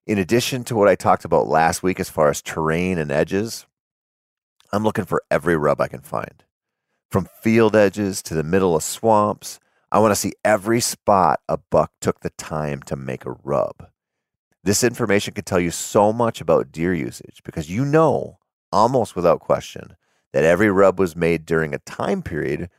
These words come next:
when you could hunt those specific deer. Now, in some cases with later bow openers,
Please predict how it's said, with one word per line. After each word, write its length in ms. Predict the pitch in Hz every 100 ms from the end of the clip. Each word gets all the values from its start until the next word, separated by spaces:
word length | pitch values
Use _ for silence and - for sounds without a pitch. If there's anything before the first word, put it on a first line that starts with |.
| _
when 120 | - 90
you 100 | -
could 140 | 92
hunt 640 | 85 - 143 127 76 - _ _ _ _ _
those 220 | 76 90 113
specific 640 | - 92 90 - - _
deer. 280 | 117 - - _ _ _ _ _ _ _
Now, 160 | 104 113
in 60 |
some 200 | - 170
cases 340 | 170 151 127 120
with 140 | 117
later 280 | 92 90 95
bow 260 | 87 73 71
openers, 500 | - 69 76 -